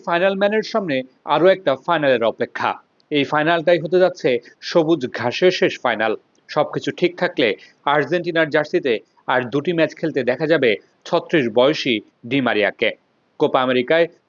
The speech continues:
বুধবার ভোরে কানাডার সঙ্গে সেমিফাইনাল ম্যাচের পর টুর্নামেন্টের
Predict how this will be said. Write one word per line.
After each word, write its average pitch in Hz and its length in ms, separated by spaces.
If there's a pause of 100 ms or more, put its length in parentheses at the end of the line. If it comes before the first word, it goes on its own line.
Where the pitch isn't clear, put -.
বুধবার 127 340
ভোরে 127 340
কানাডার 123 440
সঙ্গে 147 280
সেমিফাইনাল 139 560
ম্যাচের 135 360
পর 131 200 (320)
টুর্নামেন্টের 175 500